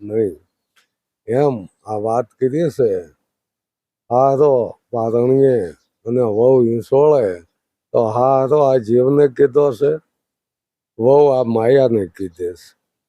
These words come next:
આ જીવ માયાના જ્ઞાનમાં હોઈ રહ્યો છે. એને કોઈ સંતો સદગુરુ મહારાજ જગાડે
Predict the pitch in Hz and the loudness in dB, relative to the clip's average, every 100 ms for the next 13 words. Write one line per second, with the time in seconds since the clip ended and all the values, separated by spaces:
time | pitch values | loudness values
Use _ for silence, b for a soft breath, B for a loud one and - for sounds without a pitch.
0 | _ _ _ - 135 123 160 143 127 139 | _ _ _ -4 -2 0 2 2 2 0
1 | 156 143 127 104 107 120 143 139 127 101 | 0 2 0 -2 -2 0 0 0 -2 0
2 | 131 160 160 120 110 107 92 104 90 _ | 0 0 0 0 0 -2 -8 -14 -14 _
3 | _ _ _ _ 135 151 151 127 143 131 | _ _ _ _ -2 0 -2 0 0 0
4 | - 139 156 139 156 127 107 135 135 147 | -2 -2 -2 0 0 0 0 -2 0 0
5 | 147 127 123 131 156 147 117 113 107 127 | 0 0 -2 0 0 -2 -4 -8 -4 0
6 | 135 156 123 87 | 0 2 0 -2